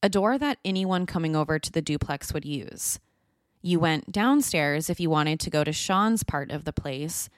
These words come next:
and then if you wanted to go to Armand's part, you went upstairs. Sean would frequently go upstairs to use the only shower, and then his roommate Armand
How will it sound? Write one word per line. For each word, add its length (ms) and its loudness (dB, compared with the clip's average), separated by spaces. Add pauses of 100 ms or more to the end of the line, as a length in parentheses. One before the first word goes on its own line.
(380)
and 120 2
then 100 4
if 80 0
you 80 0
wanted 280 2
to 60 -8
go 200 0
to 180 -4
Armand's 520 2
part, 360 -4
you 120 -2
went 160 0
upstairs. 800 -6 (840)
Sean 480 4
would 160 0
frequently 580 0
go 340 2
upstairs 760 0
to 120 -4
use 260 0
the 140 0
only 300 0
shower, 680 0 (340)
and 120 4
then 80 2
his 160 2
roommate 400 0
Armand 680 2